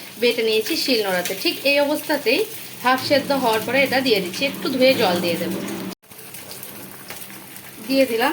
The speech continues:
তারপর খুন্তির সাহায্যে এটা ভালোভাবে মিশিয়ে নেব।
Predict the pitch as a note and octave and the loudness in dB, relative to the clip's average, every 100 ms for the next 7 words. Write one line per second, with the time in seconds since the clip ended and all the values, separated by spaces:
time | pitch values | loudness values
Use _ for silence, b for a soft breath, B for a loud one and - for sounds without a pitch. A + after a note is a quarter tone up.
0 | G4+ D4 A#3 A#3+ B3+ - C4 C#4+ - B3 | 0 0 -2 -2 -6 -2 -2 2 2 2
1 | A3 F#3 C#4+ A4 - - - - - - | -2 0 -2 -2 -8 -14 -10 -6 -8 -8
2 | - - - A3 G#3+ B3 F#4 - - A#3+ | -16 -14 -8 -6 0 0 -2 -6 -12 -12
3 | A3 A#3 A#3 A3+ C#4+ D4 - - E3+ D#3+ | -6 -4 -2 0 0 0 -2 -4 -4 -6